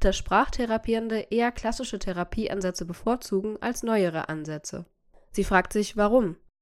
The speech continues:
Und obwohl die Behandlungsintensität nachweislich eine Schlüsselrolle für die therapeutische Wirksamkeit spielt,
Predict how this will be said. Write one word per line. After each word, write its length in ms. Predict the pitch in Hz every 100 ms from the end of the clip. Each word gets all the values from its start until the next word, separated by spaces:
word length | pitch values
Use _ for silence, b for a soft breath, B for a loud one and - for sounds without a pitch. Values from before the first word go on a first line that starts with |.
| _ _ _
Und 200 | - 196
obwohl 480 | 190 - 254 269 180
die 100 | 175
Behandlungsintensität 1120 | 175 185 180 175 175 180 208 185 180 214 190
nachweislich 760 | 190 202 262 208 180 190 170 -
eine 180 | 170 170
Schlüsselrolle 680 | 240 254 247 202 170 160
für 120 | 170
die 100 | 180
therapeutische 760 | 170 190 180 - 220 - - 254
Wirksamkeit 560 | 220 226 226 220 208 -
spielt, 380 | - 220 175